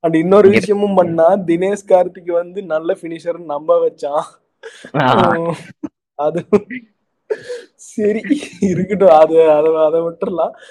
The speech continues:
Speaker 1: And இன்னொரு பாயிண்ட் இங்க என்ன சொல்லணும்னா, குஜராத் வந்து இவரை ரிலீஸ் பண்ணிட்டாங்க. யார? யஷ் தயால். அஹ், இவரு போட்டு பொழந்தாரு, அந்த பவுலரை ரிலீஸ்
Speaker 2: ரிங்கு
Speaker 1: பண்ணிட்டாங்க.
Speaker 2: சிங், ரிங்கு சிங் போட்டார்.
Speaker 1: உம்.
Speaker 2: ஏ, அதெல்லாம் கொஞ்சம் பாவமா தான் இருக்கு அப்பப்போ.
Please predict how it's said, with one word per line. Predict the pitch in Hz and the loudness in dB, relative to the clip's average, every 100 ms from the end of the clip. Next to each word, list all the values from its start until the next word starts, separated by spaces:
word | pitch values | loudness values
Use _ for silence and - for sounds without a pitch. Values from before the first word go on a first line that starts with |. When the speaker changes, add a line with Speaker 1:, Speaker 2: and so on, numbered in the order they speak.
| - | -10
Speaker 1:
And | 175 | -4
இன்னொரு | 190 208 196 | 2 4 4
பாயிண்ட் | 196 202 202 | 2 0 -2
இங்க | 190 | -4
என்ன | 185 185 | -4 -2
சொல்லணும்னா, | 190 190 175 170 180 240 196 165 | -2 -2 -4 -4 -4 0 -2 -2
குஜராத் | 170 190 190 190 | -4 0 0 0
வந்து | 185 175 175 226 285 185 | -2 -6 -6 -6 0 0
இவரை | 175 180 202 | -2 -2 0
ரிலீஸ் | 185 175 214 - | -2 -6 -8 -8
பண்ணிட்டாங்க. | 180 160 151 143 139 147 | -10 -6 -8 -8 -8 -4
யார? | 151 165 165 185 311 _ _ _ - | 0 -2 -2 -6 -8 _ _ _ -4
யஷ் | 156 151 - | -4 -4 -2
தயால். | 220 196 160 147 143 _ _ _ _ - | 0 2 0 -2 -8 _ _ _ _ -14
அஹ், | 156 151 147 143 147 | -6 -4 -2 -4 -6
இவரு | 165 208 202 | -8 -6 -4
போட்டு | 190 185 | -4 -2
பொழந்தாரு, | 170 170 170 165 160 | -2 -2 0 -2 -2
அந்த | 151 147 147 | -4 -8 -6
பவுலரை | 147 160 160 151 | -4 -2 -2 -4
ரிலீஸ் | 151 151 - - | -8 -10 -14 -10
Speaker 2:
ரிங்கு | 110 | -10
Speaker 1:
பண்ணிட்டாங்க. | 113 135 | -4 -4
Speaker 2:
சிங், | 117 113 | -2 -2
ரிங்கு | 110 104 - 110 113 | 0 -2 -2 -6 -2
சிங் | 117 113 107 | -2 -2 -6
போட்டார். | 98 113 - 107 - - - - | -8 -8 -8 2 6 6 2 -14
Speaker 1:
உம். | 165 160 151 151 147 151 - - | -10 -8 -4 -4 -4 -12 -14 -6
Speaker 2:
ஏ, | |
அதெல்லாம் | 107 104 117 135 | -4 -2 -2 -2
கொஞ்சம் | 123 117 110 113 | -4 -4 -2 0
பாவமா | 120 131 123 | 0 2 2
தான் | 120 | 2
இருக்கு | 101 98 | 0 -2
அப்பப்போ. | 107 - | -4 -4